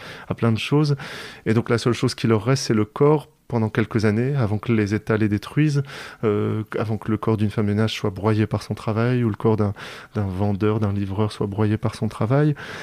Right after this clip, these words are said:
Et, et Bourdieu dit, euh, « Dans ces cas-là, il faut pas s'étonner si les gens finissent par produire une idéologie du corps, parce que, et donc de la force, et donc de la force vitale, du, de la force corporelle, de la masculinité, du, d'une idée de la force qui, qui en fait forme une forme de, de,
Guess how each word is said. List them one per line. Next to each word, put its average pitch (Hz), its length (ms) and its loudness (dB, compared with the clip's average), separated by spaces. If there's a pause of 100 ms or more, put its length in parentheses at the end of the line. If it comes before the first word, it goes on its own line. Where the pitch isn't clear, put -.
(200)
Et, 120 260 2
et 120 60 4
Bourdieu 110 420 4
dit, 135 300 4
euh, « 117 420 2
Dans 123 140 0
ces - 100 -10
cas-là, 120 200 2
il 135 40 4
faut 131 140 -2
pas 110 100 0
s'étonner 123 380 2
si 135 180 -4
les 110 160 4
gens 120 160 2
finissent 120 320 0
par - 180 -2
produire 117 340 2
une 113 100 2
idéologie 110 480 2
du 110 120 4
corps, 139 460 2 (180)
parce - 220 -6
que, 110 640 2 (320)
et 120 80 4
donc 127 180 4
de 113 60 4
la 104 140 2
force, 143 500 2
et 123 60 0
donc 110 140 0
de 107 60 2
la 107 100 4
force 104 260 -2
vitale, 123 680 2
du, 113 240 0
de 110 120 2
la 107 100 2
force - 180 -8
corporelle, 123 460 2
de 131 80 4
la 113 100 4
masculinité, 110 840 2
du, 113 200 2
d'une 117 200 2
idée 117 180 4
de 110 80 2
la 113 80 2
force - 320 -2
qui, 110 220 -4 (320)
qui - 100 -6
en 104 60 2
fait - 180 -2
forme 113 300 0
une 113 80 2
forme 113 260 2
de, 113 140 2
de, 123 260 0